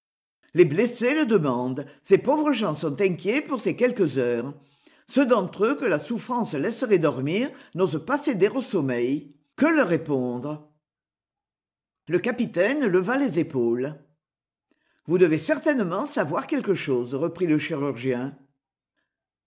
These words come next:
Je sais que nous sommes maîtres du village pour le moment,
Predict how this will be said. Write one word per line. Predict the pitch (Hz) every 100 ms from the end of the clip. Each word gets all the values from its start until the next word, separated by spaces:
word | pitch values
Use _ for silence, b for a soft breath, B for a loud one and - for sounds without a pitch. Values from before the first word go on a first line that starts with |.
| _ _
Je | 151 202
sais | 202 202 269
que | 330
nous | 247
sommes | 175 180 143
maîtres | 147 277 294
du | 226
village | 190 170 147 233 285 285
pour | 214 190
le | 156
moment, | 139 127 147 247